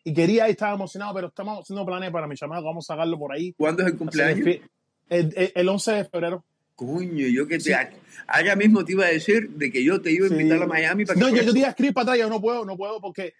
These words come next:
Speaker 1: se lo vamos a celebrar un Sapson aquí y después lo vamos a otro lado y cosas así.
Speaker 2: Y,
Speaker 1: Y a él le
Speaker 2: y,
Speaker 1: gusta
Speaker 2: y
Speaker 1: eso, ¿eh?
Speaker 2: nunca, nunca, yo fui, al, en la pelea de Río Lomachenko, yo me fui, por supuesto, a Nueva York, y era el
Speaker 1: Sí.
Speaker 2: cumpleaños de mi hija ese fin de semana,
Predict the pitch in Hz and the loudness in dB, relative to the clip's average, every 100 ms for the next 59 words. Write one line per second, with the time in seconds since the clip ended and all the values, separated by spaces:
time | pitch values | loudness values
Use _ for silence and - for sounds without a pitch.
0 | _ - 190 180 208 233 226 214 220 220 | _ -12 -4 -2 -2 -4 -6 -4 -4 -4
1 | - 208 170 208 196 170 214 214 190 170 | -4 -6 -6 -10 -10 -8 -6 -4 -4 -4
2 | 190 190 185 180 165 196 208 185 165 190 | -8 -8 -8 -10 -8 -6 -4 -6 -8 -8
3 | 180 156 175 - _ _ _ - 120 165 | -10 -8 -12 -14 _ _ _ -4 0 2
4 | 190 226 240 233 214 - 160 - - 117 | 4 4 2 2 0 0 -2 -2 -2 -4
5 | 90 - 123 143 175 175 156 165 151 151 | -4 -8 -4 0 0 -2 -2 0 0 -4
6 | _ - _ _ _ - 110 107 165 165 | _ -20 _ _ _ -20 -14 0 0 0
7 | 160 160 - 127 104 - 139 143 127 131 | -6 -6 -2 -4 -4 -4 0 0 2 2
8 | 160 165 143 147 165 156 135 127 - 160 | 4 4 4 2 2 2 0 -4 -4 -4
9 | 160 175 - 123 123 135 131 143 139 120 | -4 -8 -10 -10 -6 -6 -6 -6 -6 -12
10 | 113 107 135 - 131 107 107 113 107 127 | -14 -8 -8 -6 -6 -4 -8 -8 -4 -2
11 | 170 - - - _ - 117 131 151 - | -4 -10 -20 -20 _ -4 -2 -2 -4 -12
12 | - 117 123 131 123 113 123 127 - - | -6 -2 -2 -2 -4 -4 -4 -6 -8 -10
13 | 131 127 123 120 131 165 | -6 -6 -6 -6 -6 -6